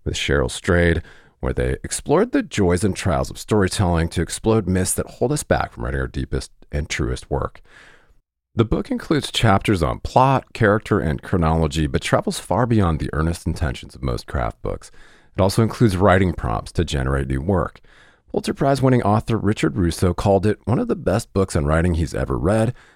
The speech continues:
and also the funniest. Pick up a copy of Truth is the Arrow, Mercy is the Bow, a D I Y manual for the construction of stories, wherever you buy books, and add it to your T B R today.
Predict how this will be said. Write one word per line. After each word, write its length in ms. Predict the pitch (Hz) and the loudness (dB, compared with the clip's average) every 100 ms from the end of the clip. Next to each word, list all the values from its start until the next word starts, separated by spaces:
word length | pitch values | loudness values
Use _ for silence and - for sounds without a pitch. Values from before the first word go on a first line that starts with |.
| - - | -8 0
and 180 | 123 | 2
also 240 | 67 50 - | 2 0 -2
the 100 | - | -2
funniest. 520 | - 50 50 50 - - _ _ _ _ _ _ _ | -2 -4 -6 -10 -12 -20 _ _ _ _ _ _ _
Pick 140 | 156 156 | 2 4
up 120 | 139 | 2
a 80 | 147 | 2
copy 340 | 131 113 117 | 4 4 2
of 100 | 92 | 0
Truth 300 | - - - | 0 -2 0
is 120 | 123 | -2
the 140 | 101 92 | 0 2
Arrow, 240 | 92 95 92 | 2 2 2
Mercy 400 | 117 151 156 151 | 0 0 -2 -2
is 140 | 147 | 0
the 100 | - | -2
Bow, 360 | 104 73 62 58 | 0 0 0 -2
a 60 | 69 | -6
D 300 | - 73 73 | -4 0 2
I 140 | 78 | 2
Y 260 | 87 80 82 | 2 0 2
manual 440 | 80 76 78 78 | 0 0 0 -2
for 140 | - | -4
the 100 | 73 | -10
construction 580 | - 78 - 92 - 120 | -6 -8 -2 -2 -2 -4
of 100 | 107 | -4
stories, 560 | - 131 120 113 113 - - | -4 0 2 4 2 -2 -2
wherever 360 | - - 135 | -2 0 0
you 120 | 156 151 | 0 2
buy 200 | 107 92 | 2 2
books, 460 | 82 95 - - - _ - | 2 0 -2 -8 -14 _ -8
and 160 | 110 | -4
add 160 | - 87 | 0 2
it 120 | - | 0
to 140 | - | 0
your 120 | 117 110 | 0 0
T 260 | - 101 | 0 0
B 200 | 95 95 | 2 2
R 220 | 71 69 | 2 0
today. 440 | - - 80 - | -2 -2 0 -2